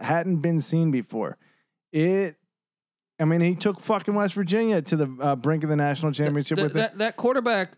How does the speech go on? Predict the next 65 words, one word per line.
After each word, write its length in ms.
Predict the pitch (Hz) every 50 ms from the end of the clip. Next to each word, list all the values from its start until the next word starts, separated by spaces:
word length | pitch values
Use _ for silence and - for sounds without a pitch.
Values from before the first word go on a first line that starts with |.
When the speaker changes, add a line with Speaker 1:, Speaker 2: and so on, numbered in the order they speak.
| _ _ -
Speaker 2:
Sean 320 | - - 214 202 202 202
King, 280 | 175 - 208 254 254 208
played 180 | 165 - 190 190
in 60 | 180
the 80 | 180
N 80 | 185 180
F 120 | 180 -
L 100 | 196 185
for 120 | 175 - 185
a 20 | 175
long 180 | 170 165 165 160
time, 200 | 190 170 160 170
went 120 | 180 175
to 60 | 190
the 60 | 170
playoffs 380 | 151 - 175 165 165 156 151 -
with 80 | 165 -
the, 100 | 156 143
with 120 | 147 160 156
the, 60 | 160 - _
with 100 | - 175
the 60 | - 160
Bucs, 300 | 165 170 165 156 - -
and 80 | 180
was 100 | 170 165
never 160 | 214 247 214
great, 360 | 160 151 165 170 220 240 208 165
but 80 | - 160
he 60 | 147
was 260 | 139 143 - - - - _ _ _ -
definitely 460 | 202 202 - - 226 214 202 185 165 - _ _ _ _ _ -
a 60 | 156
starter 420 | - - - 185 196 214 202 190
in 60 | 185 175
the 60 | 180
N 80 | 180
F 100 | 165 -
L 120 | 196 190 175
for 120 | - 170
multiple, 400 | 156 160 170 170 - 185 180 175
multiple 340 | 170 170 165 156 - 165 147
years. 300 | 151 190 220 - - -
Speaker 1:
Yeah. 40 | - - -
Oh, 180 | - 196 226 202
yeah. 220 | 139 107 78 71 - - -
Speaker 2:
Um, 460 | 190 190 190 185 180 - 170 156 151
Speaker 1:
Dude, 80 | - - _ _ _ _ _ _ _ _ _ _ _ _ _ _ _ _ _ _ - - 98 104 123
you 140 | 135 139 143
think 240 | - 185 175 151 -
Tulane 480 | - 160 156 147 147 139 131 127 123 117
wouldn't 240 | 123 127 123 117
have 80 | 110 117
had 120 | 120 117 113
a 40 | 95
chance 380 | 85 - 120 117 110 98 -
in 100 | 104 107
there 280 | 107 101 98 95 85 85
against 340 | 117 113 107 123 113 - -
an 80 | 117
offense 380 | 120 120 120 - 120 120 110 -
that 100 | - 113
no 380 | 104 92 101 127 123 127 131 135
one 160 | 139 139 135
Speaker 2:
the, 80 | 135 131
Speaker 1:
knew 80 | 135